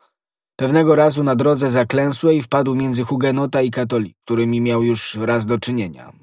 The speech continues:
Spiknęli się na biedaka i powiesili go na przydrożnym drzewie, po czym jeszcze przyszli do karczmy, w której piliśmy z bratem, i przechwalali się tym, co zrobili.” „A cóż wy na to?”,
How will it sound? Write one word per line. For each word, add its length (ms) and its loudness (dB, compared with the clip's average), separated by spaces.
Spiknęli 560 0
się 80 -2
na 140 0
biedaka 460 0
i 100 -2
powiesili 500 -2
go 120 0
na 120 -2
przydrożnym 600 -4
drzewie, 400 -2
po 120 -4
czym 180 -6
jeszcze 260 -4
przyszli 480 -6
do 120 2
karczmy, 560 2
w 40 -6
której 300 -2
piliśmy 500 -2
z 60 -2
bratem, 520 -2
i 100 -6
przechwalali 640 2
się 160 -4
tym, 200 -2
co 140 -2
zrobili.” 520 0
„A 100 -2
cóż 200 2
wy 120 0
na 160 0
to?”, 200 -4